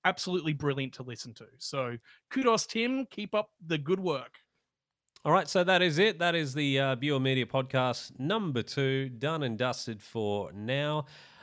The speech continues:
Speaker 2: Uh, thank you very, very much for joining us.
Speaker 1: Thank you indeed. And please, as we've been saying this whole time, hit the like button for us. We'd really appreciate it. The subscribe button as well,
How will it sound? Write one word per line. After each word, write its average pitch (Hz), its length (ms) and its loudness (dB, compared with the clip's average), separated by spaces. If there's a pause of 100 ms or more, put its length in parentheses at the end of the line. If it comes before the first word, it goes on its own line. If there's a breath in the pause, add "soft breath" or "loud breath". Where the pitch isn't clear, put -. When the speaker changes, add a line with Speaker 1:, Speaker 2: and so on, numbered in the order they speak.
(140 loud breath)
Speaker 2:
Uh, 87 380 -6 (120)
thank 107 200 -2
you 101 80 -6
very, 95 220 -4
very 90 280 -6
much 98 320 -8
for - 100 -12
joining 110 480 -8
us. - 300 -18 (1900)
Speaker 1:
Thank 202 260 0
you 190 100 0
indeed. 170 420 0
And 147 160 0
please, 208 420 -4
as 151 200 -4
we've 147 160 -4
been 147 160 -2
saying 208 220 -2
this 160 120 -2
whole 139 160 -4
time, 131 380 -8 (380 soft breath)
hit - 200 -6
the 160 100 -4
like 120 300 -6
button 131 280 -8
for 135 240 -2
us. 135 120 -6
We'd 233 160 -4
really 143 260 0
appreciate 147 600 -4
it. 143 120 -4
The 139 80 -8
subscribe 160 600 -4
button 139 240 -4
as 127 120 -8
well, 185 280 2